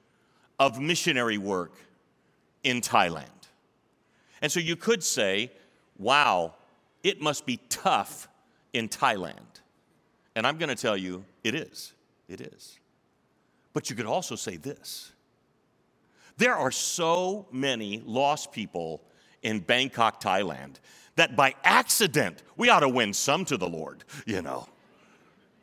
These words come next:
And the fact that God, through his divine sovereign hand, has lifted up a businessman that has built a sports center. I mean, I've walked around your church. You guys have a gym, you have a coffee shop. You have, I mean,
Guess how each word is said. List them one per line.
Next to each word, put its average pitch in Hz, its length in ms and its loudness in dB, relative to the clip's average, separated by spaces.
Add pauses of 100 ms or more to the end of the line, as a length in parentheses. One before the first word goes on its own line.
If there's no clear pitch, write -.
(420)
And 190 140 6
the 175 100 4
fact 247 360 4
that 131 260 0
God, 175 580 6 (480)
through 170 200 0
his 175 200 2
divine 240 880 4
sovereign 240 720 4
hand, 196 460 2 (960)
has 151 260 4
lifted 240 500 2
up 214 260 4
a 175 100 4
businessman 190 960 -2 (680)
that 202 160 6
has 175 220 2
built 208 280 2
a 180 80 2
sports 277 480 2
center. 156 200 2
I 156 60 4
mean, 175 120 2 (160)
I've 190 220 4
walked 185 240 4
around 190 180 4
your 196 80 0
church. 254 300 2
You 139 80 -4
guys 139 160 0
have 127 140 2
a 110 40 -2
gym, 147 480 2
you 113 80 -2
have 101 100 0
a 92 40 -8
coffee 143 260 2
shop. 156 160 2
You 143 80 2
have, 139 140 0 (200)
I 190 60 4
mean, 160 120 -2